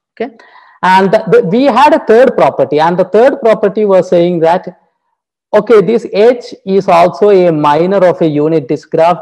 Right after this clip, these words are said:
which was a subgraph, you induced subgraph of the original graph. We cannot get the, the whole thing, but we can get something, uh, something similar, which,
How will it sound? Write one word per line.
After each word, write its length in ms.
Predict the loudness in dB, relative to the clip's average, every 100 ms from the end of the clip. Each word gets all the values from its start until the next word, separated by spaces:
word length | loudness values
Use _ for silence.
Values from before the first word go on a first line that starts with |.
| -4
which 200 | -4 -2
was 240 | -2 -2 -4
a 40 |
subgraph, 680 | -2 -2 -2 0 0 0 -4
you 100 | -6
induced 440 | -4 -6 -2 -2 -2
subgraph 540 | -4 -4 -2 -4 -2
of 140 | -4
the 180 | -4 -4
original 440 | -4 -4 -4 -6 -6
graph. 240 | -10 -18 _ _ _ _ _ _
We 140 | -2 0
cannot 340 | 2 2 4
get 260 | 2 2 0
the, 320 | -2 -2 -20 _ _ _
the 160 | -2 0
whole 340 | 2 4 2 2
thing, 300 | -4 -4 -2
but 220 | -2 0
we 140 | -4
can 200 | -4 -2
get 200 | -2 -2
something, 460 | -4 -4 -4 -6 -8 _ _ _ _ -10
uh, 400 | -4 -2 -2 -4
something 440 | -2 -2 0 -2
similar, 520 | -4 -6 -2 -2 -2 -8 _ _ _ -4
which, 320 | -2 -2